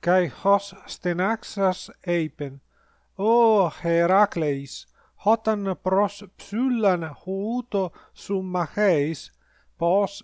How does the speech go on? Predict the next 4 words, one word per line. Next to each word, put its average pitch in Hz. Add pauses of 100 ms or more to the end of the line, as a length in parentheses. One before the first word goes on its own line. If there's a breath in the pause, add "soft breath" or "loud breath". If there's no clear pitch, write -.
epi 202
tus -
antagonistas 175 (120)
sunergos 170